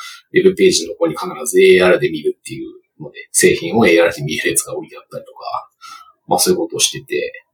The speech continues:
で、まあ、先日も、あの、スリーディーデータを作る、作ることができる、そのオブジェクトキャプチャーっていうエーピーアイを新しいMacに搭載したっていう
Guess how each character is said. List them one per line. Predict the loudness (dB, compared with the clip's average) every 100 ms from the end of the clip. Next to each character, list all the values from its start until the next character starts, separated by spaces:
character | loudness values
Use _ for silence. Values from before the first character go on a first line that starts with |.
| _
で、 | -2 0 2 -2 -4 -8 -12 _ _ -4
ま | -2
あ、 | -2 _ _
先 | _ -4 0 2
日 | 0 -2 -2
も、 | -4 -6 _ -8
あ | -6
の、 | -6 -8 -12 -16 -20 -20 _ -2
ス | 4
リ | 4
ー | 2
デ |
ィ | 0
ー |
デ | 2 2
ー |
タ | 0 -4
を | -4 -2
作 | 0 2
る、 | 0 -2 -6
作 | -2 -2
る | -2
こ | -2
と |
が | -2
で | -2
き | -4
る、 | -8
そ | -10
の |
オ | -8
ブ | -2
ジ | -4
ェ | -4
ク |
ト | -12
キ | -12
ャ | -8
プ |
チ | -6 -6
ャ |
ー |
っ | -8
て | -6
い | -4
う |
エ | -4
ー |
ピ | -2
ー | 2
ア |
イ | 6
を | 4 2 -2
新 | 0
し | 0 -2
い |
Mac | -8 -10 -12
に | -12 -12 _ _
搭 | -4 -4
載 | -4 -8 -16 _ _ -4
し | -2
た | -4
っ | -14 -12
て |
い | -12
う | -12